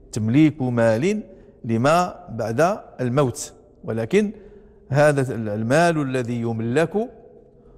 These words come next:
والذي يعلق تمليكه إلى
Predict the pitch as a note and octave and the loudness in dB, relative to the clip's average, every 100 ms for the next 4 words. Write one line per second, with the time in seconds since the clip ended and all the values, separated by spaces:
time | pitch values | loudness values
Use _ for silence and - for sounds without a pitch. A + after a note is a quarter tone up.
0 | - - C3+ C#3+ C#3+ C#3 D3+ C3+ - - | -20 -8 0 4 4 4 2 2 -6 -20
1 | - - - - - - - B2 - A3+ | -20 -20 -20 -20 -20 -18 -6 2 4 6
2 | F#3+ - D#3+ C#3+ D3 D3 D3 C3+ C#3 F3 | 4 2 -4 -2 0 0 0 -2 -2 -2
3 | F3+ E3 D3 | 2 2 2